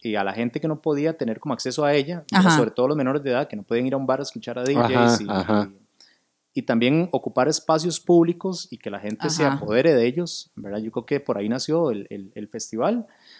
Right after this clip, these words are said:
Speaker 1: Y bueno, ya ahora viene la, la, la próxima edición, es el, el diez de, de diciembre.
Speaker 2: Eso fue una
Speaker 3: Ujú.
Speaker 2: idea tuya.
Speaker 1: Sí.
Speaker 2: Vos comenzaste Chepe Joven. Ay, ¿cuándo
Speaker 1: Sí.
Speaker 2: fue la primera?
Speaker 1: Dos mil once.
Speaker 2: Dos mil once.
Speaker 1: Sí.
Speaker 2: Pero es gigante esa vara.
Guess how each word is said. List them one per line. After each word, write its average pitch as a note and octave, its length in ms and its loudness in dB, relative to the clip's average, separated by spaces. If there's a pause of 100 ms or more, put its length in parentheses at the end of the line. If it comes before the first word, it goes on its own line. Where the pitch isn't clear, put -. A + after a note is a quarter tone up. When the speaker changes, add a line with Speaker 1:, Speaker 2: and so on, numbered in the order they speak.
(240)
Speaker 1:
Y A#2 240 2
bueno, D3+ 260 6
ya A2 140 2
ahora C3+ 220 6
viene E3+ 280 4
la, G#2 500 0 (200)
la, G2+ 360 -6
la G2 120 -6
próxima F3 320 0
edición, E3+ 220 0
es E3+ 100 -2
el, F3 160 -2
el A2 160 -2
diez - 720 -2
de, G2 600 -4 (460)
de A2 120 -6
diciembre. A2+ 560 -2 (400)
Speaker 2:
Eso A#2+ 180 6
fue E4+ 80 4
una E4+ 80 8
Speaker 3:
Ujú. D#4+ 100 6
Speaker 2:
idea E4 120 4
tuya. E3+ 440 4 (140)
Speaker 1:
Sí. - 400 -4
Speaker 2:
Vos E3 180 2
comenzaste G#3 400 2
Chepe G#3 220 2
Joven. G3 260 4
Ay, F#3 120 -2
¿cuándo G#3+ 280 4
Speaker 1:
Sí. A3 40 0
Speaker 2:
fue A#3 80 6
la A3+ 100 6
primera? F#3+ 720 4
Speaker 1:
Dos B2 240 2
mil B2+ 200 0
once. B2 360 -2
Speaker 2:
Dos F3 260 6
mil F#3+ 180 2
once. G#3+ 320 2 (100)
Speaker 1:
Sí. A3+ 220 -6
Speaker 2:
Pero F#3 120 4
es - 280 -2
gigante D4+ 600 6
esa D#3+ 180 -2
vara. A#2 300 -2